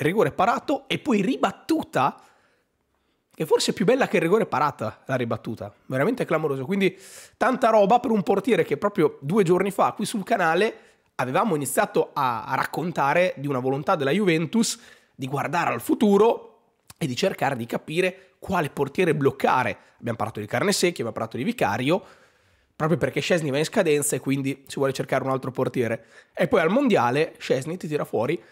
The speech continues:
questa doppia parata, doppia perla, certo, contro l'Arabia Saudita, però è un'Arabia che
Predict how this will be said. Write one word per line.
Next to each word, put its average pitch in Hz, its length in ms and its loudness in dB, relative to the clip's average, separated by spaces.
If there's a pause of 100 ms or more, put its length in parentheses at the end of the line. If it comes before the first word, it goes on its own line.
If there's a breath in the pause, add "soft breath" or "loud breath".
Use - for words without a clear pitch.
(120 loud breath)
questa 143 260 -4
doppia 185 260 0
parata, 151 340 0
doppia 196 280 2
perla, 151 420 0
certo, 107 380 -8
contro 113 300 -10
l'Arabia 110 260 -4
Saudita, 123 300 -4
però - 300 -8
è - 80 -16
un'Arabia 123 400 -6
che 117 220 -8